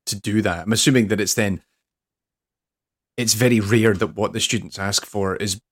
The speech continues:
goes beyond, like, you have, like, some established idea of, like, all the things that you could cover in the class. So it's not like you're then going, "Okay, I need to go and prepare, like, two weeks material on this subject."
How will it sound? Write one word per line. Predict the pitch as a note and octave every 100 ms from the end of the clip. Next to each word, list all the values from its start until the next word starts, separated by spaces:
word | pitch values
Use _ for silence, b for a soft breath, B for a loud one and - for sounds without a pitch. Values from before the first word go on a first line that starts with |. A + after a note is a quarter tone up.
| E3
goes | C3+ A#2
beyond, | G2 G#2 G#2 G2+ G2 F#2+
like, | G2+ G2 G2+
you | G#2
have, | G2 F#2+ F2
like, | F2+
some | - G2
established | F2 - G2 F2 F2+ -
idea | F2+ F2+ F2+ F2
of, | E2+ F#2
like, | F#2+
all | F#2
the | F2 F2+
things | - F2 E2+
that | E2
you | F2
could | - F#2
cover | - F#2+ G#2
in | G2+
the |
class. | G2+ A2 A2 A#2+
So | - G2
it's | F#2+ A2
not | G2
like | F#2+ G2+
you're | G2
then | F#2+
going, | G2 G2+
"Okay, | D#3+ E3+ E3+
I |
need | C#3 C3
to |
go | B2
and | G#2+
prepare, | G#2+ C3+ B2+
like, | F#2+ D#2+
two | G#2+
weeks | G#2 -
material | G2+ A#2+ G#2 F2
on | E2+
this | F2
subject." | - G#2 - E2